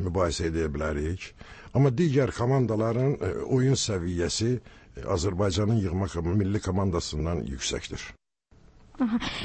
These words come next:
Speaker 2: E, Çingiz müəllim, Azərbaycan futbolunda əvvəllər deyirlər ki, pul yoxdur, ona görə pra-, belə məğlubiyyətlər çox olur. Amma indi klubun futbol, o, k-, o, klubun vəziyyəti getdikcə yaxşılaşır. Amma yığmaya çağırmağa oyuncu tapılmır.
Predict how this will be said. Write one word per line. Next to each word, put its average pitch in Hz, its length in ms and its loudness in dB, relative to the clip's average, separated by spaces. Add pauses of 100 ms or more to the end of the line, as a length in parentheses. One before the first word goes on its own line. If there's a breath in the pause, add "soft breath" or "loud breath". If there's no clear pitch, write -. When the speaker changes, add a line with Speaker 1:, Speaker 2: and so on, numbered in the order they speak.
(140 loud breath)
Speaker 2:
E, 262 140 2 (480)
Çingiz 392 320 2
müəllim, 330 160 6 (240)
Azərbaycan 415 480 2
futbolunda 294 560 4
əvvəllər 254 400 2
deyirlər 226 340 2
ki, 294 80 0
pul 254 320 2
yoxdur, 226 460 0
ona 220 100 2
görə 190 300 -2 (340)
pra-, 214 220 0
belə 208 240 4 (260)
məğlubiyyətlər 208 840 0
çox 220 160 -2
olur. 220 260 4
Amma 285 160 6
indi 311 240 2 (320 loud breath)
klubun 294 480 2
futbol, 262 380 0
o, - 20 -8
k-, - 160 -8
o, 247 240 2
klubun 285 320 4
vəziyyəti 240 540 0 (100)
getdikcə 247 460 0
yaxşılaşır. 214 580 0
Amma 302 140 6 (340 loud breath)
yığmaya 349 640 2
çağırmağa 294 560 4
oyuncu 208 400 0
tapılmır. 190 560 -4